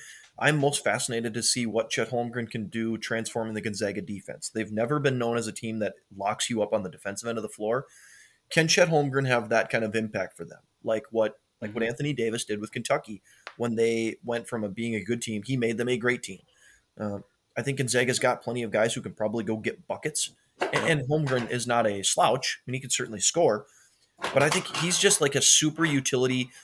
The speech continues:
Speaker 1: You don't see this and associate this with number one recruits in the country. You think of Paolo Banchero, who's gonna go get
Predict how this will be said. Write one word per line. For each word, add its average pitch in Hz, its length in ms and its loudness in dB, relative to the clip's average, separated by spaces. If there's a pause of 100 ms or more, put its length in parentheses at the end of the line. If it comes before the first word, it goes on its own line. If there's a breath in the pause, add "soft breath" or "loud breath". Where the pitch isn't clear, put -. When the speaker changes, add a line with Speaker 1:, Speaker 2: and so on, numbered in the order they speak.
(120 loud breath)
Speaker 1:
You 139 120 0
don't 208 160 6
see - 240 6
this 147 220 4
and 135 60 0
associate 143 540 4
this 113 220 -2
with 107 120 -6
number 120 220 0
one 120 160 -2
recruits 113 320 -4
in 110 60 -6
the 104 40 -4
country. 117 300 -4
You 104 80 -8
think - 220 -4
of - 160 -6
Paolo 110 260 0
Banchero, 104 480 0
who's 101 140 -6
gonna 107 180 -4
go 110 180 2
get 117 200 2